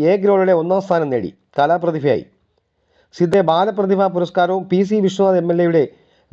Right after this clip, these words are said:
ബഹുമുഖ പ്രതിഭാ പുരസ്കാരവും കേരള സർക്കാർ വനിതാ ശിശുക്ഷേമ സമിതി വകുപ്പിന്റെ ഈ വർഷത്തെ ഉജ്ജ്വല ബാല്യം പുരസ്കാരവും നേടിയിട്ടുള്ള ആനന്ദിന് അറിയപ്പെടുന്ന കർണാടക സംഗീതജ്ഞനാകുക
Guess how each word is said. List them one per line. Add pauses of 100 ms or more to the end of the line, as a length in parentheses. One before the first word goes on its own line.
ബഹുമുഖ (140)
പ്രതിഭാ
പുരസ്കാരവും (120)
കേരള (260)
സർക്കാർ
വനിതാ (140)
ശിശുക്ഷേമ
സമിതി (400)
വകുപ്പിന്റെ (120)
ഈ
വർഷത്തെ (560)
ഉജ്ജ്വല (240)
ബാല്യം
പുരസ്കാരവും
നേടിയിട്ടുള്ള
ആനന്ദിന് (560)
അറിയപ്പെടുന്ന
കർണാടക (100)
സംഗീതജ്ഞനാകുക